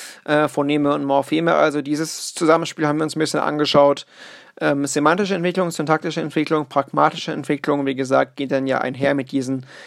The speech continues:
Entwicklungsstadien des Sprachenlernens, äh, sozusagen. Ähm, ja, ich glaube, das sollte es tatsächlich dann alles soweit gewesen sein, was eigentlich meiner Meinung nach dann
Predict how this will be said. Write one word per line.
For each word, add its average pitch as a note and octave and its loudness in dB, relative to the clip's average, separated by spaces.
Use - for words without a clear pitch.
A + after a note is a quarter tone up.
Entwicklungsstadien D#3 2
des C#3 -4
Sprachenlernens, E3 0
äh, - -18
sozusagen. D3 4
Ähm, C#3 0
ja, F#3 8
ich C#3 0
glaube, F3+ 4
das D#3+ -2
sollte F#3 4
es - -2
tatsächlich D#3 0
dann D#3 2
alles D3+ 2
soweit C#3+ 2
gewesen D3 0
sein, C#3+ 2
was C#3+ 0
eigentlich C#3+ -6
meiner C#3 0
Meinung C#3 -4
nach C3+ -2
dann C#3 -2